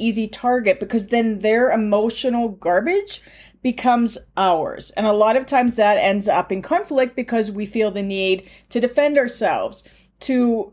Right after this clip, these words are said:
you know, talk about our own beliefs, to give our own opinions. And a lot of times when we're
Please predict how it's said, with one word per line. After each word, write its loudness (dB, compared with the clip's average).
you -4
know, 4
talk -2
about 4
our 2
own 2
beliefs, -4
to -6
give 0
our 2
own 2
opinions. -6
And 0
a -2
lot 4
of -4
times -2
when -2
we're 2